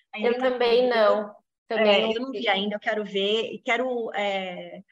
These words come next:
Speaker 1: até esperar sossegar um pouquinho, porque ainda, né, é, aí tem muito tititi, quero ver tudo que tem aí depois e assistir. Mas, é, né,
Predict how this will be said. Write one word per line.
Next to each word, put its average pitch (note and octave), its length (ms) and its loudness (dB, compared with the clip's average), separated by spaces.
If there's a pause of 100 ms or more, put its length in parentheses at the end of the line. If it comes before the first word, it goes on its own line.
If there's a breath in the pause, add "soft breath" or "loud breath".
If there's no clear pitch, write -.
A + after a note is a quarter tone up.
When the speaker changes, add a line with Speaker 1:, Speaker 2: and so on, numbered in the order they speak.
(180)
Speaker 1:
até G#3 180 -2
esperar C#4 480 0
sossegar A3 440 -4
um A#3 100 -8
pouquinho, A3+ 300 -10
porque A3+ 120 -6
ainda, A3+ 380 -4
né, A#3 360 -4 (520 soft breath)
é, F#3 420 -6 (760)
aí A3 640 -4 (140)
tem G#3+ 120 -6
muito A3+ 260 -6
tititi, A3+ 440 -6
quero B3 240 2
ver B3 140 2
tudo D4 200 -6
que D4 120 -6
tem A3 280 -10
aí G3+ 140 -4
depois B3+ 540 -4
e B3+ 120 -2
assistir. A#3+ 480 -6 (560 loud breath)
Mas, A3+ 560 0
é, A3 720 0
né, A3+ 520 -2